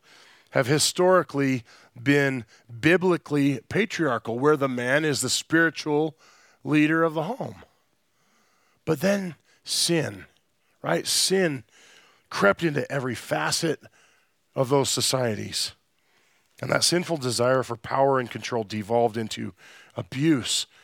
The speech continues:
and conflict. Women were not treated equally or fairly. <clears throat> And entire societies just accepted that.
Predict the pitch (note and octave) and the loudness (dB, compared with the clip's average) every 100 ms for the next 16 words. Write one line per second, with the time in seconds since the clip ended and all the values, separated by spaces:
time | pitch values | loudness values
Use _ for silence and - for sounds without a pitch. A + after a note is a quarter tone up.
0 | _ C#3 A2+ C3+ D#3+ D3+ A2+ A2 - - | _ -14 -6 0 0 -2 -10 -14 -16 -20
1 | _ _ _ _ _ _ _ _ _ _ | _ _ _ _ _ _ _ _ _ _
2 | _ _ _ _ _ _ B2 D3 D#3 C#3+ | _ _ _ _ _ _ 0 2 2 2
3 | C3+ B2 - D3 C#3 B2+ B2+ A#2+ A#2+ A2+ | 2 0 0 0 0 -2 -2 -4 -2 -2
4 | G2+ B2 B2+ A2+ G2+ - - - - _ | -2 -4 -4 -4 -6 -10 -20 -20 -20 _
5 | _ _ - - - - D#3 E3 D#3 D3 | _ _ -4 -4 -4 -4 -2 -2 0 0
6 | G3 G#3+ D#3+ - - D#3+ - F#3 G3 E3 | 4 4 2 -2 0 2 2 4 4 2
7 | B2 G3 - G#3+ - D4 - C3+ A2 F#2 | 0 -2 -2 -2 -2 -2 -4 -10 -8 -10
8 | - | -12